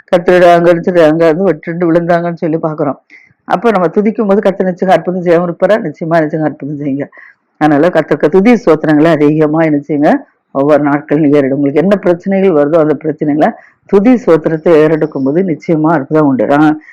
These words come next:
என் வாழ்க்கையில அனுபவத்தை நான் உங்களுக்கு சொல்ல, யோசபத்தை போன்று அவங்களும் துதி செய்ய தொடங்கியிருக்காங்க. நான் எந்த பிரச்சனைகள் இருந்தாலும் நம்ம துதி செய்ய தொடங்கும் போது நிச்சயமா விடுதலை கிடைக்குது. அது நீங்களும் நினைச்சு அதை ஏற்றுக்கொண்டு அதை மட்டும்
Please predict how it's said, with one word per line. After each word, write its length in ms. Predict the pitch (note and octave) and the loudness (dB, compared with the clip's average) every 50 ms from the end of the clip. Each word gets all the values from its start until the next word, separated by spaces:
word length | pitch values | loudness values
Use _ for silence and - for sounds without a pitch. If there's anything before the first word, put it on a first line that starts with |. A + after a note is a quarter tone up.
| _ _ _ | _ _ _
என் 260 | - C3 D3 F3 F#3+ | -2 0 0 2 4
வாழ்க்கையில 380 | F#3 F#3 F#3+ F#3+ F#3 G3 G#3+ A3 | 4 4 4 2 2 2 2 2
அனுபவத்தை 500 | G#3+ G3 F3+ F#3 F3+ F3+ F#3 F3+ G#3 G3 | 4 4 2 2 2 2 0 0 0 -2
நான் 180 | E3 D#3+ E3 | -2 -2 -2
உங்களுக்கு 280 | E3+ D#3+ E3 E3 D#3+ D3+ | -2 -2 -2 -4 -4 -4
சொல்ல, 280 | - D#3 D3+ D3+ D#3 | -8 -6 -4 -4 -4
யோசபத்தை 380 | D3+ D3+ E3 D3+ D#3+ D3 D#3 E3+ D3 | -2 -2 -2 -2 -2 -2 -4 -6 -4
போன்று 420 | E3 D3+ D#3 E3 D#3 A#3+ C4+ C4+ - - - _ _ | -2 -4 -4 0 0 0 0 -2 -6 -18 -20 _ _
அவங்களும் 360 | - D#3 D#3 F3 G3 G#3 A3 G3 | -6 -4 -2 -2 0 -2 -2 -2
துதி 220 | F3 D#3+ E3 E3+ | -2 0 0 -2
செய்ய 260 | E3 - E3 D#3+ E3+ E3 | 0 0 -2 -2 -2 -2
தொடங்கியிருக்காங்க. 680 | E3 D3 C#3+ D#3 D3+ D#3 D3 - C#3+ C#3 C3+ C#3+ E3 G#3+ G#3 _ _ _ _ _ - - | -2 -4 -2 -2 -2 -4 -4 -4 -4 -4 -2 -4 -4 -6 -8 _ _ _ _ _ -14 -8
நான் 180 | - - - | -4 -2 0
எந்த 300 | D#3 F3 F3+ G3 G#3 B3 | 2 2 2 4 2 2
பிரச்சனைகள் 440 | A3 - G3 F3 - G3+ G#3 G3 F#3+ | 2 0 -2 -2 0 -2 0 0 2
இருந்தாலும் 180 | F3+ E3+ F#3+ G#3+ | 2 2 2 2
நம்ம 140 | G3+ E3 | 0 -2
துதி 240 | D#3 - F#3+ F3+ G3+ | -4 -4 -2 -4 -4
செய்ய 260 | F#3+ - G#3 G3 G3+ | -2 0 0 0 0
தொடங்கும் 400 | F#3+ G3 D#3+ D3+ E3+ F3 E3+ D#3 | 0 0 -2 -2 -2 -4 -4 -4
போது 200 | C#3+ D3 E3+ G3+ | -4 -2 -2 -2
நிச்சயமா 440 | F3+ D#3 D3+ - - F#3 F#3 G#3 G#3+ | -4 -4 -8 -4 -6 -4 -2 -2 -4
விடுதலை 260 | F#3+ D3+ D#3 E3 E3+ E3 - | -2 -2 -2 -2 -2 -4 -2
கிடைக்குது. 320 | E3 F3 E3+ G3+ F3 D#3 - _ _ _ _ _ _ _ _ _ _ | -2 -2 0 -2 -4 -4 -6 _ _ _ _ _ _ _ _ _ _
அது 200 | - - F3+ A3+ | -8 -2 0 0
நீங்களும் 360 | G#3 F#3 A3+ B3 B3 A#3 G#3+ | 2 4 4 4 6 6 4
நினைச்சு 240 | F3+ F3 F3 F#3 E3 | 2 2 0 2 2
அதை 160 | E3 D3+ D#3+ | 4 4 4
ஏற்றுக்கொண்டு 420 | D#3+ D#3+ E3 F#3+ F3 E3 D3+ E3+ G#3 | 4 2 2 0 -2 -2 0 2 2
அதை 160 | F3+ E3 D#3 | 2 2 0
மட்டும் 220 | D#3 D3+ D3 E3 | -2 -2 -6 -6